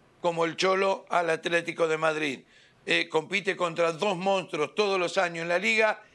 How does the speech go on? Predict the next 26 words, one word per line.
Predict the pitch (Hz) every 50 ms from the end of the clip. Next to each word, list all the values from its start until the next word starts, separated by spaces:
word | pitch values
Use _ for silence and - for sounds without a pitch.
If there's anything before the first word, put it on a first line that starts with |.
| _ _ _
y | 156 160
contra | 139 180 185 175 165 170 170 175
diez, | 175 202 214 208 190
doce | 175 202 202 175 - 190 185
monstruos | 180 190 196 190 151 196 185 175
más | 175 190 190 185 - - - _ _ _ _ -
en | 156 170 175
la | 170 165 165
Champions. | 165 180 180 165 156 139 147 135 120 113 101 - - _ _ _ _ _ _
El | 135 160 156 143
Cholo | - 185 202 202 202 202 202 202 202
merecido, | - 165 170 170 165 165 151 - 233 226 226 226 220 208 190
desde | 175 160 165 170
mi | 175 190
punto | 190 190 190 196 185 185 180 170
de | 170 170
vista, | 190 208 196 - - 208 208 208 - - - _ _ _ _ - -
que | 175 160
se | - - 165 -
quede | 170 196 202 208 214 214 220 208 - - - _ _ _ _
y | - 160 147
que | - 165 151
siga | - 190 190 190 185 180 165
con | 143 165 165
este | 170 151 - 170
equipo. | 147 131 143 123 - 120 107 -